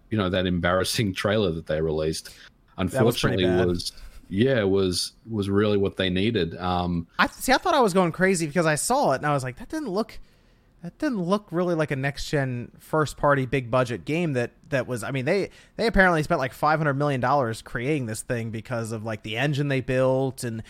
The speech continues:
Speaker 1: Yeah.
Speaker 2: needed extra time. Halo missed, Halo's usually, like, what, every couple of years a new one comes out or whatever, and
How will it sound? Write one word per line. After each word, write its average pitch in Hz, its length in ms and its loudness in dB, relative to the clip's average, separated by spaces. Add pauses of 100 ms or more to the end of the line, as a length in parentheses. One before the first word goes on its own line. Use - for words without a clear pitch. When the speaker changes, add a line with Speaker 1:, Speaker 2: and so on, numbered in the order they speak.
Speaker 1:
Yeah. 95 140 4
Speaker 2:
needed 139 140 2
extra 127 300 -2
time. 135 500 0
Halo 139 340 4
missed, 131 360 -2
Halo's 185 360 4
usually, 147 240 2
like, 127 240 2
what, 120 140 -2
every 123 220 -6
couple 127 240 -4
of 107 100 -6
years 113 280 -4
a 98 40 -12
new 107 100 -8
one 104 120 -8
comes 104 260 -12
out 104 220 -6
or 101 100 -6
whatever, 104 220 -6
and 110 160 -6